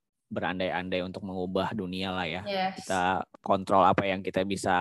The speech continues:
Speaker 1: kontrol lah ya. Entah itu keluarga kita, anak kita, setidaknya kita bisa
Speaker 2: Mm-mm.
Speaker 1: membendung, bukan membendung sih, membuat, membatasi ya,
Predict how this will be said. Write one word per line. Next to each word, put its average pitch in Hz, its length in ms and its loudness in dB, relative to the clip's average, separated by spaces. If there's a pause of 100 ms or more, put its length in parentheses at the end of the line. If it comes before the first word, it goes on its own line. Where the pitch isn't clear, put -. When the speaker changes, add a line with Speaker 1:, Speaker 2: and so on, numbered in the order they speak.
(520)
Speaker 1:
kontrol 101 540 2
lah 87 140 0
ya. 82 160 -2
Entah 95 180 -6
itu 87 160 -4
keluarga 85 420 0
kita, 120 480 6
anak 90 160 -4
kita, 113 360 -2
setidaknya 90 500 -4
kita 101 140 -4
bisa 95 320 -4
Speaker 2:
Mm-mm. - 120 -14
Speaker 1:
membendung, 98 640 -6 (180)
bukan - 200 -10
membendung 107 500 -4
sih, 110 320 -4 (340)
membuat, 107 580 2
membatasi 117 760 0
ya, 90 160 -6